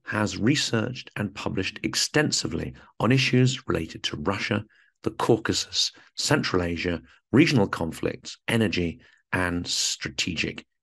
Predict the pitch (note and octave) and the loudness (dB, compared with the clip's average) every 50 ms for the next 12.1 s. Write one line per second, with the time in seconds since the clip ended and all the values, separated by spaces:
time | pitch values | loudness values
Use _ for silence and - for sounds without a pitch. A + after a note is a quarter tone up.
0 | _ _ - - - - - - - - - - - _ _ _ _ _ _ _ | _ _ -6 -4 -4 -4 -4 -6 -8 -10 -12 -14 -16 _ _ _ _ _ _ _
1 | _ _ - - C#3 C3+ G3+ - - D3+ B2+ A#3 G#3 C#3+ - - F3+ G3+ D3+ G2+ | _ _ -4 -4 0 0 0 0 0 0 2 2 2 2 2 2 2 4 2 2
2 | E2+ - D3 - - - D3 C3+ C3+ - - D3 D#3+ F3+ G3 F#3+ E3 C3 - - | 2 0 -2 -2 0 -2 -4 -4 -4 -8 -4 0 0 2 2 2 0 -2 -6 -8
3 | A#2+ G2 F#2+ F#2 F2+ E2 - F2 E2+ F2 E2+ E2 F2+ E2+ E2+ E2 E2 D#2+ D#2+ - | -6 -4 -4 -4 -6 -8 -10 -10 -10 -10 -8 -8 -8 -10 -10 -10 -12 -14 -14 -14
4 | - - E2+ F2 G2+ A2+ B2+ - - - - _ _ - A#2 C3 E3 F3 - C#3+ | -16 -12 -8 -6 -6 -6 -6 -10 -18 -20 -20 _ _ 0 4 6 6 6 6 4
5 | C3+ C3 C3+ C#3+ B2 - - - - - A#2 A#2 A2 - G#2 G2+ F#2 - - - | 0 0 0 -2 -4 -4 -6 -10 -6 -4 -4 -4 -4 -6 -8 -8 -8 -8 -12 -8
6 | - - E2+ - - - - D#2 C#2+ C#2 - - _ _ F2+ F2 F2+ F2+ F2+ F2+ | -8 -8 -8 -8 -10 -14 -14 -14 -14 -14 -16 -16 _ _ -6 -4 -2 -2 -2 -2
7 | F#2 F2+ G2 F#2+ F#2+ F#2+ F#2 - - - - - _ - A#2 A2+ A2+ A#2+ B2+ B2 | -2 -2 0 0 0 0 -2 -6 -10 -18 -20 -12 _ -2 -2 -2 2 2 2 2
8 | - - - - - - - - E2+ E2 E2 - - - - F#2+ G#2 - G2 F#2+ | 2 -2 -10 -14 -14 -14 -12 -12 -10 -10 -12 -14 -12 -14 -12 -12 -6 -2 -2 0
9 | G2+ A#2 C3+ D3+ C3 C3 A2+ G#2+ F#2+ - F2 F2 G#2+ A#2 C3+ C3 C3 - - - | 2 2 2 4 4 4 2 2 0 -2 -2 0 0 0 0 -2 -6 -12 -20 -20
10 | - _ _ - A#2+ B2+ B2 B2 B2 - - C#3+ D3 D3 D3 C#3 C3 - - G2+ | -20 _ _ -2 -2 0 0 0 -2 -2 0 0 0 2 0 -2 -4 -6 -12 -8
11 | - A#2 A#2+ - - - G2+ - B2 F2+ - - - - C#3+ C3 - - F#2 F#2+ | -6 -6 -6 -6 -8 -10 -8 -6 -8 -8 -8 -6 -2 -2 -2 -2 -2 -6 -4 -4
12 | G#2+ G#2+ | -4 -6